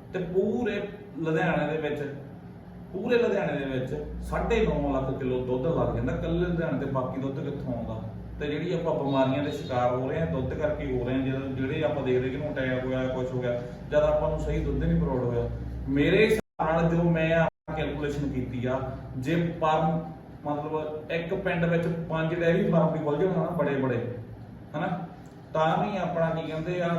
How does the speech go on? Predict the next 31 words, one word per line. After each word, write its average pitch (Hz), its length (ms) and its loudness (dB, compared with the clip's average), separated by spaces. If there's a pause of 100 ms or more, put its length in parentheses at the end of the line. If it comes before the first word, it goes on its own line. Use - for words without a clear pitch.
(140)
ਕੋਈ 165 140 2
ਵੀ 160 280 2
ਘਾਟਾ 135 280 2
ਨਹੀਂ 120 140 0
ਖਾ 110 160 2
ਸਕਦਾ, 104 300 -4 (1160)
ਠੀਕ 135 200 -2
ਆ। 165 60 2
ਹਰ 160 480 2
ਪਿੰਡ 175 200 0
ਵਿੱਚ 165 260 2
ਪੰਜ 160 240 -2
ਡੇਅਰੀ 156 220 0
ਫਾਰਮ 160 160 2
ਵੀ 160 100 -2
ਹੋਵੇ 156 220 -2
ਨਾ, 170 80 -4 (380)
ਤਾਂ 165 200 6
ਵੀ 214 200 2
ਅਸੀਂ, 185 260 -2
ਮਤਲਬ, 165 340 0
ਦੁੱਧ, 160 220 2 (380)
ਮਤਲਬ, 143 300 0
ਪਿੰਡ 160 200 2
ਵਾਲੇ 165 200 6 (140)
ਆਪਾਂ 190 260 2
ਤਾਂ 202 100 0
ਘੱਟ 190 220 0
ਖਾਣਾ 208 140 2
ਹੀ 214 60 4
ਨਹੀਂ, 214 180 2